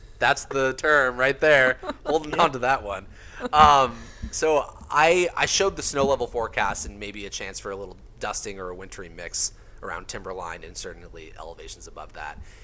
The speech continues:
Speaker 1: And
Speaker 3: Sure.
Speaker 1: somebody, somebody commented on my Facebook post, Mark, and said, "Mark has this jingle that he brings out every year related to snow on Mount Hood." And they, they didn't wanna,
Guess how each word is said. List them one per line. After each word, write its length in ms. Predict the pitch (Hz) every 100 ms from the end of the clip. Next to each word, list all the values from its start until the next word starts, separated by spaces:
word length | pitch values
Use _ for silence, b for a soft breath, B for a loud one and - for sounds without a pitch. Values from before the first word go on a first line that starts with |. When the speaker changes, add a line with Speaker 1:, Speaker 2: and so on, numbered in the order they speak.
| b b
Speaker 1:
And 40 | -
Speaker 3:
Sure. 100 | 196
Speaker 1:
somebody, 360 | 262 349 339 -
somebody 300 | - - 240
commented 680 | - 190 196 190 147 151 139
on 120 | 127
my 100 | 120
Facebook 480 | 110 123 - 107 101
post, 320 | - 98 95 101
Mark, 340 | 92 95 98
and 120 | 101
said, 340 | - 107 95 - b b b b b b
"Mark 320 | 104 147 208 -
has 380 | 190 190 147
this 220 | 151 156 -
jingle 480 | - 151 135 113 107
that 180 | 107
he 260 | 104 101 104 -
brings 280 | 120 113
out 200 | 113 101
every 320 | 107 147 165 156
year 420 | 147 117 101 98
related 520 | 101 110 113 113 101
to 80 | 107
snow 340 | - 120 117
on 160 | 110 104
Mount 220 | 107 113
Hood." 520 | 110 104 87 85 92 - b b b b
And 260 | 104 107 113
they, 260 | 113 117 -
they 100 | 113
didn't 300 | 127 220 220
wanna, 300 | 214 202 180